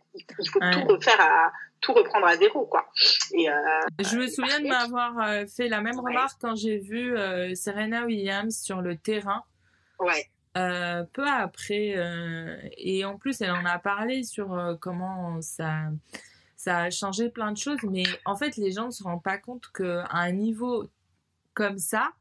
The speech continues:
Speaker 1: Mhm.
Speaker 2: déjà qu'avant, on, on do-, les, les champions comme ça, ils doivent faire, je sais pas, euh, six, huit,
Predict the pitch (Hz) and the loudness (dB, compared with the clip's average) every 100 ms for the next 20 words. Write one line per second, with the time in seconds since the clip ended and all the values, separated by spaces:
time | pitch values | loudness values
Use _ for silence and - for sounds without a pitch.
0 | _ _ _ _ 202 196 170 226 247 262 | _ _ _ _ -10 -6 -2 0 0 0
1 | 254 226 220 240 233 196 180 165 - 185 | 0 -2 -2 -6 -4 -4 -4 -6 -8 -6
2 | 170 190 _ _ _ 175 180 175 151 170 | -4 -6 _ _ _ -4 -2 -2 -4 -4
3 | 190 196 208 208 220 208 180 185 202 185 | -2 -2 -4 -4 -6 -4 -4 -4 -2 0
4 | 151 151 156 196 190 170 147 143 180 226 | 0 -2 -2 -4 -4 -2 -4 -2 -2 0
5 | 208 165 151 147 151 156 - _ _ _ | 0 0 -2 -4 -4 -6 -10 _ _ _
6 | - - - 233 226 - 180 190 214 | -14 -4 0 0 -2 -6 -6 -2 -2